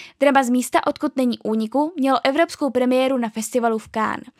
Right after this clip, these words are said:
Tak, eh, tohle je zase, jak vidíte, naprosté drama. Je to sociální drama, je to drama, které ukazuje, jaké to je vyrůstat v těch, ehm, nízkých částech společnosti, eh, v Mexiku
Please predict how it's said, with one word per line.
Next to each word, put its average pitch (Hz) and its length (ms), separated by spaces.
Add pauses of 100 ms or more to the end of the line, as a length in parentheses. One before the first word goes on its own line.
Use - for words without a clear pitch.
(420)
Tak, 254 240
eh, 254 120
tohle 302 300
je 381 60
zase, 330 240
jak 339 120
vidíte, 277 440 (260)
naprosté 262 460
drama. 233 320 (1120)
Je 285 80
to 247 120
sociální 294 560
drama, 269 320 (240)
je 269 100
to 254 100
drama, 262 280
které 277 260
ukazuje, 262 440
jaké 254 320
to 262 140
je 254 280 (260)
vyrůstat 269 480
v - 80
těch, 262 200 (200)
ehm, 226 500 (400)
nízkých 320 800 (180)
částech 269 460
společnosti, 247 800
eh, - 560
v 214 40
Mexiku 330 560